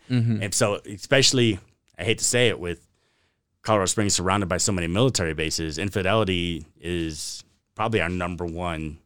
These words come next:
Speaker 2: thing that people look for private investigators.
Speaker 1: Interesting.
Speaker 2: Um, but we've done everything from investment fraud to,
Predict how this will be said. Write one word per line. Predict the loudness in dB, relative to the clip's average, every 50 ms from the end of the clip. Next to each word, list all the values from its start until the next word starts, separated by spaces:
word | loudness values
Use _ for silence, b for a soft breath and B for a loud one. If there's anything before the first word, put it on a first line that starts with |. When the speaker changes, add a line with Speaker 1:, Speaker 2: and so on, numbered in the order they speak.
| _ _ _ _ _ _
Speaker 2:
thing | -4 -2 -2 -2
that | -2 -4 -4 -6
people | -8 -8 -8 -6
look | -6 -6 -6 -6
for | -10
private | -6 -4 -4 -4 -4
investigators. | -4 -6 -6 -6 -6 -8 -6 -6 -6 -2 -2
Speaker 1:
Interesting. | -2 -2 -2 -4 -6 -6 -10 -14 -14 -16 -16 -10 -4
Speaker 2:
Um, | -2 0 2 2 2 0 -2 -2 -6 -8 -8 -6
but | -6 -4
we've | -2 -2 -2 -2 -2
done | -2 0 0 0 0
everything | -2 -2 -4 -4 -4 -6 -6 -4
from | -4 -4 -4 -4
investment | -4 -4 -2 -2 -2 0 -2 -4 -6 -6
fraud | -4 -2 0 2 4 4 2 2 0 -2 -4
to, | -6 -4 -4 -2 -2 -2 -4 -4 -6 -8 -10 -12